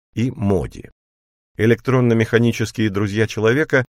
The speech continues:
ощупывали дорогу перед собой лазерными лучами, ультразвуковыми импульсами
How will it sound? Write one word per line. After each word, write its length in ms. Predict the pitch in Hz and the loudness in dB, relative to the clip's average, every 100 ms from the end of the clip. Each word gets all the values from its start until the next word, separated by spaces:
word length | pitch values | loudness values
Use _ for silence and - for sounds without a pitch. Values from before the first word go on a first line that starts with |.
| _ | _
ощупывали 640 | - - - 160 123 120 110 | -4 -2 -4 -4 0 0 2
дорогу 380 | 110 123 113 113 | 0 0 -2 -4
перед 260 | 107 104 | -4 -4
собой 340 | - 107 123 113 | -4 -2 2 4
лазерными 540 | 113 101 104 101 98 | 2 2 -2 -2 -2
лучами, 640 | 98 95 107 101 101 107 - _ _ | -4 -4 -2 -2 -2 -6 -14 _ _
ультразвуковыми 1040 | 123 127 127 104 87 98 101 95 95 95 - | 0 0 0 -2 -2 -4 -2 -2 -2 -4 -6
импульсами 800 | 107 104 95 113 110 131 127 131 | -4 -4 -4 -6 -4 -4 -2 -2